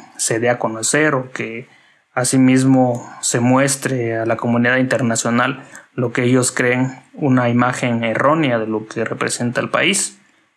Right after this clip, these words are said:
Asimismo, pues, la poca información que existe respecto a Corea del Norte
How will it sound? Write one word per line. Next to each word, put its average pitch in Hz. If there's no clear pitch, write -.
Asimismo, 170
pues, 123
la 135
poca 143
información 135
que 151
existe 156
respecto 135
a -
Corea 123
del 127
Norte -